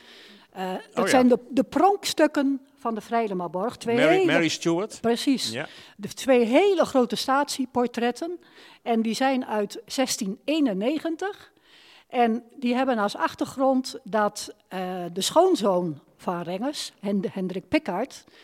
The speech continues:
Speaker 1: eh, dat die dus een diplomatieke vriendschap onderhield met de koning-stadhouder.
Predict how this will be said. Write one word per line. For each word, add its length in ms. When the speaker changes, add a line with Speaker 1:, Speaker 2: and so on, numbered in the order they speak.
Speaker 1:
eh, 180
dat 220
die 160
dus 400
een 200
diplomatieke 600
vriendschap 580
onderhield 580
met 120
de 60
koning-stadhouder. 1040